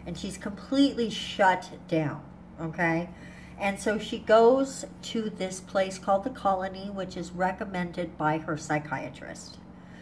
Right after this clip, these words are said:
And from there, crazy werewolf shenanigans ensue. Now, there, it's nineteen eighty-one, so all the effects are practical.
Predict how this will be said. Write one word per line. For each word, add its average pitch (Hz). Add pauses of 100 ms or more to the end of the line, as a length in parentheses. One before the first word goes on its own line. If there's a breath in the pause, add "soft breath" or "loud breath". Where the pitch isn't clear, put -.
(760 loud breath)
And 214
from 190 (160)
there, 226 (1400 loud breath)
crazy 220
werewolf 180
shenanigans 160 (140)
ensue. 147 (520 loud breath)
Now, 185 (100)
there, 190
it's 180
nineteen 226
eighty-one, 214
so -
all 220
the 226
effects 190
are 175
practical. 165